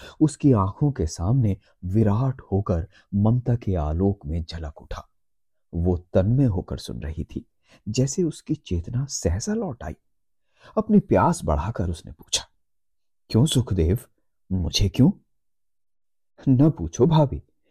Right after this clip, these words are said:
अपने दुख से जब ऊब कर मैं परदेश की किसी कोठरी में गांव की बातें सोचकर आह कर बैठता था, तब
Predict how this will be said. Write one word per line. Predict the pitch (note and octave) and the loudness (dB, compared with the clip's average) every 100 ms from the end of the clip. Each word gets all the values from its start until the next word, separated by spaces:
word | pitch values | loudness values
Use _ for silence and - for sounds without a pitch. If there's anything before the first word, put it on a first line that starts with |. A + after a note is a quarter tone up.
| _ - - - F3+ | _ -20 -20 -4 0
अपने | D#3+ G#3 | 6 8
दुख | D#3 B2+ - | 8 6 6
से | - D3 | 4 4
जब | C3+ A#2 - - | 4 2 0 4
ऊब | A#2 B2 | 4 4
कर | - G#2+ | 2 2
मैं | G2+ G2+ | 2 0
परदेश | - E2 E2 G#2 A2+ - | 2 2 4 4 4 0
की | G#2+ G2 - _ _ - | 2 2 0 _ _ 0
किसी | E3 F#3+ | 0 2
कोठरी | E3+ - F#2+ - A2+ F#3 | -4 -4 -4 2 4 6
में | A#2 D#2 - _ _ A2 | 4 -4 -12 _ _ -6
गांव | A2 C3+ G3+ | 0 4 4
की | D#3+ | 4
बातें | F2 F#2+ - F2+ | 0 0 -2 -6
सोचकर | - F#2+ G#2 - G2+ G2 _ _ | -2 -2 -2 0 0 0 _ _
आह | A2+ B2+ C3 | -2 0 -2
कर | - F#2 | -4 -4
बैठता | E2 D#2+ - D3+ | -4 -6 -2 -4
था, | - F2 - _ _ _ - | -4 -10 -12 _ _ _ 0
तब | G#3 | 0